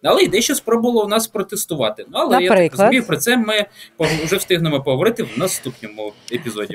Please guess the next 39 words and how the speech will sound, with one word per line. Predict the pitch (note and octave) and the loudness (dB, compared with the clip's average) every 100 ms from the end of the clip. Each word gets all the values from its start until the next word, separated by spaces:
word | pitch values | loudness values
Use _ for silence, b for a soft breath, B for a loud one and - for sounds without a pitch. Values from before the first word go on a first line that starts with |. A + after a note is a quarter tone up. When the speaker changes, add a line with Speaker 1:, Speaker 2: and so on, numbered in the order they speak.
| - | -6
Speaker 2:
Так, | - A3+ G3+ F3 E3 | 2 4 6 4 2
я | A#3 | 2
просто | B3 C4+ G3+ | 2 0 0
поперед | A3 A#3 A3+ F#3+ | 4 4 4 4
батька | G#3+ F#3+ - | 4 4 2
в | G3 | 0
пекло, | - E3+ - E3+ | 4 4 4 2
так | E3 D#3+ | 4 2
бачиш. | D#3 A3 B3+ G#3+ E3+ - | 4 4 4 2 0 0
Е, | - F#3+ G3 | 4 6 6
доволі | F#3+ B3+ D4+ | 6 4 4
цікаво, | - D#4+ C4+ A3 | 2 4 6 4
що | - | 4
встигли | A3+ - C4+ A3 G3+ | 0 4 4 8 8
у | G3+ | 8
нас, | G#3 G#3 - G#3+ | 6 6 6 6
е, | G3+ G3 G3 | 8 8 8
затестувати, | F#3 G#3 G#3+ G#3 A#3+ A3+ G#3 F#3+ G3+ F#3 F3+ - | 6 4 4 2 4 6 6 6 4 4 2 -2
е, | F3+ F3 E3+ | 0 4 4
турки | E3+ C#4 G#4+ - C4+ - | 6 6 4 6 4 4
і | A3 A3 | 4 4
як | G3 D#4 - | 6 2 2
це | C#4 | 0
себе | - A#3+ | 2 0
проявило. | B3 C4 C#4+ C4 G3 C#3 - B B B B A3 | 4 4 6 6 6 4 0 B B B B 2
Відреагуйте, | D4 F#4 E4+ F4+ A#3 | 6 6 6 4 6
будь | A3+ | 6
ласка, | G#3+ - | 4 4
на | G#3 G3 | 4 4
це | - G3 | 4 4
відео | G#3+ F#3 F#3+ F3+ | 4 6 8 6
в | E3 A3 G3+ | 6 4 6
коментарях. | F#3+ F#3 F#3 G#3 G#3 D4 F#4+ F4 - | 4 4 4 6 6 8 6 4 2
Е, | B3 G#3 | 6 6
підписка | - G3 - D4 - A#3 - | 4 0 4 2 4 2 2
і | G3 | 2
лайк | F3+ G3 A3 - | 4 6 4 2
теж | - E3 E3 | 2 2 2
вітаються. | D3+ - - - - | -6 -8 -10 -10 -12